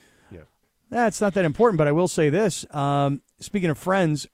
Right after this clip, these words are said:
Speaker 2: the night my son was born, so this is nineteen ninety-nine, May eleven, nineteen ninety-nine, we were watching Friends the entire, like, birthing process.
Speaker 1: Oh, right. Yeah, you mentioned this to me once.
Speaker 2: Yeah, so I was sitting there looking at my girl Jennifer Aniston,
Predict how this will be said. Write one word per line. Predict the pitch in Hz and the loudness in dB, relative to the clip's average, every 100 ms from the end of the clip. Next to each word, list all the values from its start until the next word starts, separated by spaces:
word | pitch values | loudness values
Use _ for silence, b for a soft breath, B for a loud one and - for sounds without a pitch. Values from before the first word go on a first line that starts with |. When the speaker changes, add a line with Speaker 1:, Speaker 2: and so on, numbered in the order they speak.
| _ | _
Speaker 2:
the | 135 151 | -6 -4
night | 160 190 254 | -2 -2 -4
my | 185 180 | -4 -4
son | 160 - 226 226 | -4 -4 -2 0
was | 160 | -2
born, | 110 123 110 110 | -4 -6 -8 -8
so | 156 | -8
this | 208 180 | -6 -6
is | 143 | -4
nineteen | 143 175 202 - 214 180 | -2 -2 -4 -6 -4 -2
ninety-nine, | 175 170 160 147 123 117 | -2 0 0 -2 -2 -4
May | 165 | -4
eleven, | 196 180 170 175 | -2 -2 -2 -4
nineteen | 165 170 190 - 190 | -4 -4 -6 -6 -4
ninety-nine, | 170 160 147 139 135 110 107 b b b b b b b | -2 0 0 0 -2 -4 -8 b b b b b b b
we | 175 | 0
were | 202 185 | 4 2
watching | 156 185 233 226 214 202 | 2 -2 -2 0 -2 -2
Friends | - 220 226 175 170 156 | -4 -2 0 0 -2 -2
the | 170 | 0
entire, | 170 151 - 190 196 190 185 175 156 | 0 -2 -2 0 2 2 0 -2 -4
like, | 165 151 117 | -4 -2 4
birthing | 214 196 143 | 4 4 -2
process. | 117 147 - 92 - - - _ _ _ | -2 -4 -6 -12 -16 -20 -20 _ _ _
Speaker 1:
Oh, | 117 117 | -8 -6
right. | 110 113 90 | -4 -6 -6
Yeah, | 107 101 | -8 -8
you | 95 | -10
mentioned | 101 98 95 | -12 -12 -18
this | 87 | -18
to | 90 | -16
me | |
once. | 80 80 - _ - | -16 -20 -20 _ -10
Speaker 2:
Yeah, | 175 185 117 | -4 -4 -6
so | - 139 | -8 -4
I | 143 | -4
was | 143 | -4
sitting | 208 190 | -6 -2
there | 190 190 | -2 -2
looking | 160 170 185 | -2 -4 -4
at | 180 | -4
my | 170 | -2
girl | 185 165 | 0 0
Jennifer | 185 175 160 | 0 -2 -2
Aniston, | 170 208 - 240 | -4 -4 -2 -4